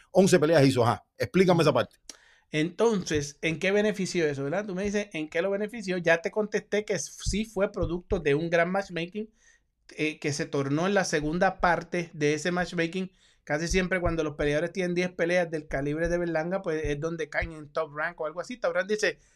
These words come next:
Speaker 2: "Hay alguito ahí pa' mirar, vamos a bregarlo", ¿verdad? Entonces, ¿en qué se benefició? Se benefició en lo mismo que se ha beneficiado el tuyo, Robesi Ramírez, que se hable de él.
Speaker 1: Pero
Speaker 2: Ahora,
Speaker 1: si yo estoy hablando de Berlanga, ¿por qué tú,
Speaker 2: pues, ta-,
Speaker 1: tú te pones
Speaker 2: no,
Speaker 1: igual que la otra gente cuando
Speaker 2: no,
Speaker 1: hablan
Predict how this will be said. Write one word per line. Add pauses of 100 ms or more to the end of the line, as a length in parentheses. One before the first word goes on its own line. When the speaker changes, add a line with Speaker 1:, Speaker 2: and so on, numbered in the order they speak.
(160)
Speaker 2:
"Hay
alguito
ahí
pa'
mirar,
vamos
a
bregarlo",
¿verdad? (320)
Entonces, (440)
¿en
qué
se
benefició?
Se
benefició
en
lo
mismo
que
se
ha
beneficiado
el
tuyo, (500)
Robesi
Ramírez,
que
se
hable
de
él.
Speaker 1:
Pero
Speaker 2:
Ahora,
Speaker 1:
si
yo
estoy
hablando
de
Berlanga,
¿por
qué
tú,
Speaker 2:
pues,
ta-,
Speaker 1:
tú
te
pones
Speaker 2:
no,
Speaker 1:
igual
que
la
otra
gente
cuando
Speaker 2:
no,
Speaker 1:
hablan